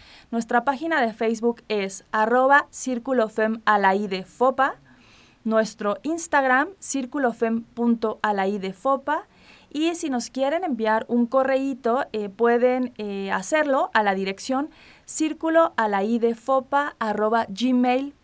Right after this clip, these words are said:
punto com. Eh, agradecemos a toda la gente que nos escuchó, a toda la gente que está interesada en estos temas y, por supuesto, a, a la codem, que hace posible este espacio.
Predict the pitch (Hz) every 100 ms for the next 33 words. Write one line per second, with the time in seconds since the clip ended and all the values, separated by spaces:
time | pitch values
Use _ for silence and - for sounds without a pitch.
0 | _ 254 262 240 226 226 - - 277 285
1 | 466 - - - _ 208 202 202 202 202
2 | 202 311 320 302 370 - 226 220 233 226
3 | 226 240 233 233 202 190 196 190 202 -
4 | 254 277 320 - - - 214 240 277 285
5 | 269 302 294 254 202 240 254 240 240 233
6 | 208 208 - 269 311 311 226 220 214 208
7 | 226 208 208 208 262 277 226 185 190 190
8 | - 247 247 285 302 - - - 208 208
9 | 208 196 208 190 190 190 226 339 554 _
10 | _ 208 196 208 226 202 220 220 233 247
11 | - 208 196 190 - - - -